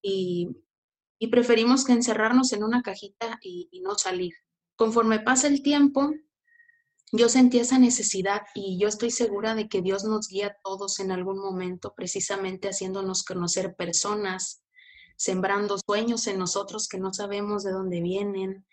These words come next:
haciéndonos vivir experiencias que nos hacen cambiar nuestra vida de una manera muy radical.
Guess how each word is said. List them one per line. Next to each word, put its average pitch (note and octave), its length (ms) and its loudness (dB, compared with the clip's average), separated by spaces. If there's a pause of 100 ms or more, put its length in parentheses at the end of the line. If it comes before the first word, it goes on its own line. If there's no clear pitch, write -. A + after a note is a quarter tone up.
(320)
haciéndonos G#3 580 0
vivir F#3+ 280 0
experiencias F#3+ 880 -2
que - 100 -8
nos F#3 180 -4
hacen A#3+ 240 0
cambiar G3 380 -2
nuestra A3 320 -4
vida G#3 220 2
de G#3+ 80 -2
una G#3+ 120 -4
manera G#3+ 320 -2
muy A3 200 -2
radical. G#3 680 -2